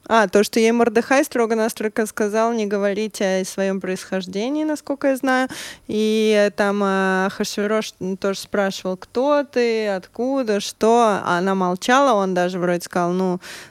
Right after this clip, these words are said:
нафиг нам такие тайны не нужны с этими бабами». Ну, потом опять продолжил выборы невесты, но все-таки она ему запала вот в сердце, и он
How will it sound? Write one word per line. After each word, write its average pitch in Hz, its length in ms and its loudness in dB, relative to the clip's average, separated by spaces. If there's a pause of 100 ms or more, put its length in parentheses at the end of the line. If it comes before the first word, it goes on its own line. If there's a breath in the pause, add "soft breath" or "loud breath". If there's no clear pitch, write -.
(120 loud breath)
нафиг 214 420 0
нам 190 220 0
такие 190 280 -2
тайны 180 320 -2
не 180 140 -2
нужны 214 560 0
с - 140 -6
этими 226 300 -4
бабами». 208 600 -2
Ну, 202 220 -6
потом 214 520 -2 (340 loud breath)
опять 208 360 0
продолжил 190 840 -2
выборы 190 480 0
невесты, 226 640 0
но 214 300 -2
все-таки 202 460 -4
она 190 180 0
ему 185 220 -2
запала 180 460 -2
вот 175 160 -6
в - 60 -14
сердце, 254 460 0
и 180 220 -2
он 196 440 -2